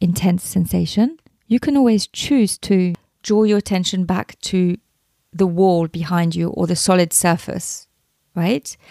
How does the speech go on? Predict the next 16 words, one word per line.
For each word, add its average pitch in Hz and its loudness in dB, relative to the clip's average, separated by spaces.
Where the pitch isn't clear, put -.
And 185 0
that 190 2
will 196 0
signal 214 2
to 262 -2
your 269 2
brain 180 2
that 185 -2
you're 175 -2
safe. - -4
And 190 4
then 185 4
you 175 -2
can 180 2
go 180 4
back - -4